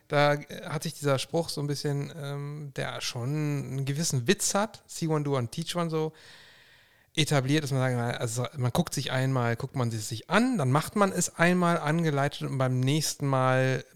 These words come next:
bringt man es schon bei, äh, jemandem bei. Also das heißt, beim dritten Durchführen ist schon das Teach one drin, sozusagen. Das ist ein bisschen übertrieben, aber trotzdem,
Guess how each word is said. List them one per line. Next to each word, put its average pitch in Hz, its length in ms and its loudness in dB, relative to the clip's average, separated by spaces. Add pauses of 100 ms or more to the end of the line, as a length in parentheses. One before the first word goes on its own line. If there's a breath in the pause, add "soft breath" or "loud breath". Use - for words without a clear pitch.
(160)
bringt 135 240 0
man 156 140 -2
es 147 120 0
schon 165 160 0
bei, 151 100 2
äh, 151 300 2
jemandem 156 320 0
bei. 156 200 6
Also 110 140 -2
das 147 80 2
heißt, 147 180 -2 (160)
beim 165 440 2
dritten 233 400 2
Durchführen 214 560 2 (760 loud breath)
ist 170 180 0
schon 165 460 0
das 147 180 -4
Teach - 240 0
one 127 140 2
drin, 113 160 -2
sozusagen. 117 260 -10 (520 loud breath)
Das 170 120 6
ist 254 200 4
ein 196 80 6
bisschen 185 260 6
übertrieben, 139 480 0
aber 147 160 4
trotzdem, 196 400 4